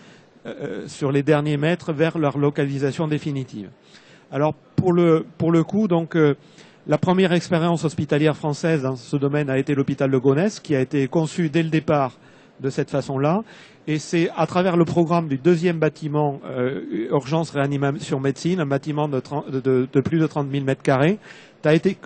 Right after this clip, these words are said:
conçu effectivement dès le programme une organisation logistique avec des transports automatisés et zéro équipe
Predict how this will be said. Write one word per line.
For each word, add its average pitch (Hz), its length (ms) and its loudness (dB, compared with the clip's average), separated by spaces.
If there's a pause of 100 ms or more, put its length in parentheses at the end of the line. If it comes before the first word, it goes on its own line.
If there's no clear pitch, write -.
(140)
conçu 180 600 4
effectivement 160 540 -2
dès 160 260 2
le 196 80 4
programme 165 560 2 (320)
une 160 160 -2
organisation 170 600 2
logistique 156 580 2
avec 143 220 0
des 147 100 -2
transports 160 400 0
automatisés 147 680 2 (420)
et 175 380 0
zéro 170 580 4
équipe 170 420 0